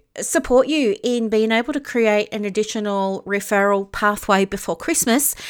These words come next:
um, because, well, here's the thing. I know some people are having trouble getting the help that they need, um, in terms of enrolling in programs and things like that because of money. So I was thinking to myself, "How can I help these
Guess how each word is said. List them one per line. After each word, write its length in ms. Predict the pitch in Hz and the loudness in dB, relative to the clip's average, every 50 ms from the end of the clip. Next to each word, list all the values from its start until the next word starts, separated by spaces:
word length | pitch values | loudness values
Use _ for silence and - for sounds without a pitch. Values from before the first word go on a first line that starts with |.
| - - - - - | -14 -14 -16 -10 -4
um, 480 | - 226 214 220 220 220 220 220 220 214 - - | 0 2 2 4 4 4 2 0 -2 -4 -6 -6
because, 960 | 262 254 - - - 294 311 320 302 285 226 196 196 220 269 285 - - - - - - _ _ - | -6 -6 -6 -6 -2 2 4 6 6 6 6 6 4 2 2 -2 -4 -8 -10 -14 -20 -20 _ _ -6
well, 200 | 202 214 208 208 | -2 0 0 0
here's 260 | 208 202 254 240 220 | 0 -2 -2 -4 -4
the 60 | 214 196 | -6 -8
thing. 240 | - 190 170 170 - | -8 -10 -10 -10 -8
I 80 | - | -6
know 140 | 226 240 240 | -4 -4 -4
some 320 | 233 - - 269 277 285 277 | -4 -2 -2 -2 0 0 0
people 320 | - 254 240 - 254 254 | 0 -2 0 0 -2 -2
are 120 | - 226 | -2 -2
having 300 | 220 220 233 226 262 262 | -4 -4 -4 -2 -4 -4
trouble 340 | 262 - - 226 214 214 208 | -4 -4 -4 -4 -2 -2 -2
getting 260 | 202 214 196 202 202 | -2 -2 -4 -4 -6
the 60 | 196 196 | -6 -4
help 220 | 190 202 - - | -4 -4 -6 -6
that 140 | - - - | -8 -12 -8
they 160 | 196 180 185 | -8 -6 -4
need, 420 | 196 226 226 214 196 202 202 226 - - - - - - - - | -2 -2 0 0 0 -2 -4 -8 -12 -14 -18 -18 -18 -20 -20 -14
um, 480 | - 202 196 190 185 185 185 185 185 - - | -8 -4 -2 -2 0 0 0 -2 -4 -6 -6
in 160 | 214 196 202 | -6 -4 -2
terms 360 | 196 - 226 208 202 202 190 - | -2 0 0 0 -2 -2 -4 -4
of 220 | 185 180 175 - - | -4 -4 -6 -6 -10
enrolling 420 | - 180 180 175 170 170 175 170 165 | -10 -8 -6 -4 -4 -4 -4 -6 -8
in 120 | 165 160 | -10 -10
programs 600 | - - - 135 147 147 - 139 185 214 208 - | -10 -8 -6 -6 -6 -4 -4 -4 -4 -4 -6 -10
and 80 | - 151 | -12 -12
things 240 | - 165 170 165 - | -10 -10 -10 -8 -8
like 180 | 151 160 - | -8 -10 -8
that 200 | - 82 - - | -8 -8 -8 -8
because 480 | - 170 - - - 175 170 170 - - | -10 -14 -10 -4 -2 -2 -2 -2 -4 -6
of 240 | - 190 180 156 - - | -8 -8 -8 -8 -10 -14
money. 400 | 180 175 175 170 165 156 147 - - - | -12 -8 -6 -6 -4 -6 -6 -10 -12 -12
So 340 | - - - 220 190 156 - - _ _ _ _ _ _ _ _ _ _ _ _ _ _ - - | -6 0 4 4 4 4 2 -2 _ _ _ _ _ _ _ _ _ _ _ _ _ _ -10 -8
I 40 | 185 | -6
was 100 | 185 - | -4 -2
thinking 160 | 254 254 254 | -2 0 0
to 80 | 262 240 | 0 0
myself, 320 | 220 208 - 196 190 185 - - - - - - | 0 2 2 2 2 2 -2 -12 -16 -18 -18 -6
"How 220 | - 226 226 240 | 2 4 4 4
can 240 | 247 - 254 233 220 | 4 2 -2 -2 0
I 120 | 208 202 202 | 0 -2 -2
help 640 | 190 - - 220 233 240 254 254 254 - - - | -4 -4 -2 0 0 2 0 0 -2 -4 -8 -6
these 400 | - 208 202 202 196 190 190 - | -4 -2 -2 -2 -2 -4 -6 -8